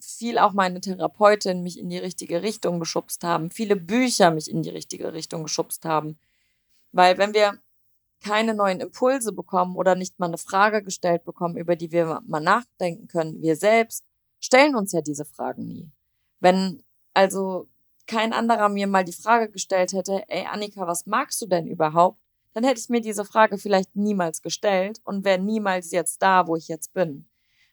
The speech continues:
Weil nur diese ganz kleinen Fragen, die uns immer wieder in die richtige Richtung schieben wollen,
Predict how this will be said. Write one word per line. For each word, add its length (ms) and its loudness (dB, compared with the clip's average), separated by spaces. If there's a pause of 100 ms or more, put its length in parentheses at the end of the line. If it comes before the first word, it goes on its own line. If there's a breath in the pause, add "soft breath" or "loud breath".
Weil 160 4
nur 280 2
diese 280 -6
ganz 540 -4
kleinen 400 -2
Fragen, 560 -2
die 140 -8
uns 320 -10
immer 400 4
wieder 220 2
in 120 0
die 60 -2
richtige 420 -12
Richtung 460 -8 (280)
schieben 460 -2
wollen, 420 4